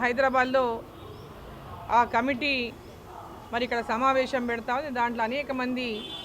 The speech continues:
వారి వారి అభిప్రాయాలు తెలపడానికి, వారి అభ్యంతరాలు తెలపడానికి, ఎవరైతే ఇప్పటికే మెయిల్స్ పంపించినారో, లెటర్స్ పంపించినారో కమిటీకి, వారికి అంతా కూడా కమిటీ రేపు మాట్లాడడానికి, వాళ్ళ అభిప్రాయాలు తెలపడానికి,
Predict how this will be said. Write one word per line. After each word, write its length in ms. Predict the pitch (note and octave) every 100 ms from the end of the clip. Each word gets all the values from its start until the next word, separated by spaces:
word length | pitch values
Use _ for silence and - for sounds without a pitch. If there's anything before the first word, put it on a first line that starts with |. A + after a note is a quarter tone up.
| - - - -
వారి 200 | A3 B3 C4
వారి 180 | B3+ A#3+
అభిప్రాయాలు 440 | A#3 C#4 C4+ C4 B3+
తెలపడానికి, 560 | A#3 A#3 B3 A#3+ A3+ A#3+ B3 B3 - - - - - - -
వారి 160 | A3 A#3+ A3
అభ్యంతరాలు 520 | G#3 C#4 C#4 C4+ B3+
తెలపడానికి, 580 | A#3 A#3 A#3+ A#3+ A3+ A#3+ A#3+ B3 F3+ - - - - - - - - - - - - - - - - - A3
ఎవరైతే 340 | B3+ B3+ B3+ B3
ఇప్పటికే 420 | A3 C#4+ B3+ C4+ C4 A#3 - G#3+
మెయిల్స్ 280 | A3+ C#4+ - B3+
పంపించినారో, 540 | B3 A#3+ A3 A#3+ A3+ C4
లెటర్స్ 300 | A#3 B3 D4 B3
పంపించినారో 520 | B3 A#3+ - A#3+ A#3 A3+
కమిటీకి, 380 | G#3+ A3 A#3 A3+ A3+
వారికి 220 | A3 G#3+
అంతా 160 | A3 B3
కూడా 120 | B3 A#3
కమిటీ 240 | A3 A3+ A#3+
రేపు 200 | A3+ A3+ G#3 - - - - - - - - - - G3+
మాట్లాడడానికి, 680 | A#3+ C4 C4 B3 B3+ B3 C4
వాళ్ళ 120 | A#3+ G#3+
అభిప్రాయాలు 400 | A#3 A3+ B3 A#3+
తెలపడానికి, 520 | A3+ A3 A#3 A#3 A3+